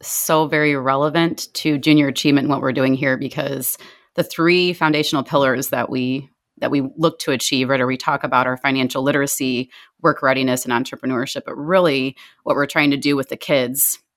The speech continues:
or we're trying to make the impact, is when they, uh, when they leave college, i-, if a college is the choice that they choose, right, we want them ultimately to find a career that they like. We want them to p-,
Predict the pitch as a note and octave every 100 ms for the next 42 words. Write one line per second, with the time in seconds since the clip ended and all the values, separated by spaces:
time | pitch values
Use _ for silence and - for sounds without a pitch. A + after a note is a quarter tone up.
0 | _ _ _ D#3+ C#3 E3+ D3+ C#3 C3+ -
1 | C3+ C#3+ B2+ C3 C#3+ C3 B2+ - - _
2 | _ _ - F3 F#3 G3 E3+ C#3+ C#3 B2+
3 | C3 B2+ C3+ D3 D3 D3 D#3+ D#3 - C3
4 | B2 B2+ C#3 - - D3+ - D#3+ D3+ -
5 | C#3 C3+ C#3+ B2+ C3 C#3 B2 - B2 -
6 | C3 A#2+ A#2 B2 B2 - _ _ G3 G3
7 | G3 G3 D#3 D3+ E3 - D3+ C#3 - C#3+
8 | C3+ C3 - C#3 C3 - D3+ D#3 F3 D#3
9 | B2+ D3 - _ _ _ G3 E3+ D#3 D3
10 | C#3+ D3+ C#3 D3+ -